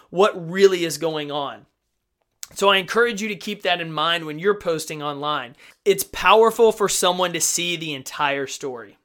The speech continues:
Nobody ever walks into a movie theater,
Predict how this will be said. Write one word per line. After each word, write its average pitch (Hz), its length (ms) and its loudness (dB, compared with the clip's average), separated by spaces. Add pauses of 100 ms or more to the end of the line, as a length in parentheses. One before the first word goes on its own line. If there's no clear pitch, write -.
Nobody 214 560 2
ever 202 200 4
walks 175 420 2
into 190 320 -4
a 175 60 -6
movie 156 320 -8
theater, 131 460 -12